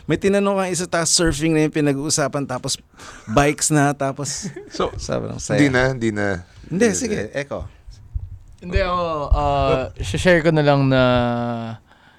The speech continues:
Speaker 3: yun, never, never ko rin talaga in-expect na kakanta ako sa isang band until, like, yun nga, nag-usap-usap kami, parang, "Oh, yun, oh, kuha pa ba tayong vocalist?" Tas parang sila, "Hindi, ikaw na,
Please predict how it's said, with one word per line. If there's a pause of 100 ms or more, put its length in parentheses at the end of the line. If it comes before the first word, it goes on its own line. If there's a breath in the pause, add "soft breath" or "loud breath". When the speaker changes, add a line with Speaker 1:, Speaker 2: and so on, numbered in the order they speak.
(220 soft breath)
Speaker 3:
yun,
never,
never
ko
rin
talaga
in-expect
na
kakanta
ako
sa
isang
band
until,
like, (400)
yun
nga,
nag-usap-usap
kami,
parang, (500 soft breath)
"Oh,
yun,
oh,
kuha
pa
ba
tayong
vocalist?"
Tas
parang
sila, (340 soft breath)
"Hindi,
ikaw
na,